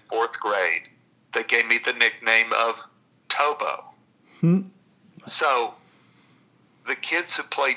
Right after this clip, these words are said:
Speaker 1: baseball with me called me Tabo, Tobo, after Ray Jablonski.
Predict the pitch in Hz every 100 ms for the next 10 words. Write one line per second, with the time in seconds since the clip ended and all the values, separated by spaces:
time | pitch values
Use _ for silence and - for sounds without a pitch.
0 | - 123 147 - - 101 87 85 - -
1 | 92 92 - _ _ _ - 127 127 123
2 | - 120 110 - _ - 139 131 131 127
3 | 117 113 110 - _ _ - 135 131 123
4 | 110 101 101 - _ _ 120 - 131 120
5 | 107 104 - 143 165 170 - - -